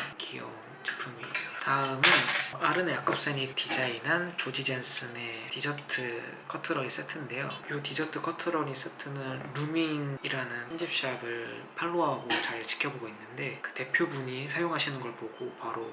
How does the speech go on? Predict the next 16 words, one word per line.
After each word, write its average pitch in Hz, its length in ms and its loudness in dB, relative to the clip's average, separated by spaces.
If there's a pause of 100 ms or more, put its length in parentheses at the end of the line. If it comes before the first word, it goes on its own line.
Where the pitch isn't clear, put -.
(120)
구매를 113 460 -6
했습니다. - 580 -4
일단 143 240 -4
이런 131 340 -4 (340)
기다란 165 600 0
형태의 131 720 -4 (320)
포크가 175 400 -4 (180)
너무 131 300 -8 (400)
아름다워서 135 680 -2 (140)
구매를 123 480 -10
했고요. 135 400 -10 (320)
이 151 160 -2
나이프도 139 680 -2 (240)
그렇게까지 - 480 0
날카롭진 131 640 -4
않아서 - 460 -8